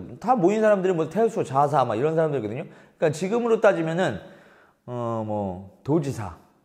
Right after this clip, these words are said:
응? 뭐 어디 시장, 응? 뭐 이런 사람들만 다 모인 거야.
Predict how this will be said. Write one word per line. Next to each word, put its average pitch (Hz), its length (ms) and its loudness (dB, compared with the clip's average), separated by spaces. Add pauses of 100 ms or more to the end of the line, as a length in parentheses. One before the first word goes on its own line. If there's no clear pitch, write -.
(240)
응? 151 80 -10 (240)
뭐 107 160 -2
어디 113 120 -4
시장, 120 460 -8 (400)
응? 196 80 -10 (440)
뭐 135 120 0
이런 202 220 4
사람들만 151 720 2
다 147 140 -8
모인 147 240 2
거야. 151 260 4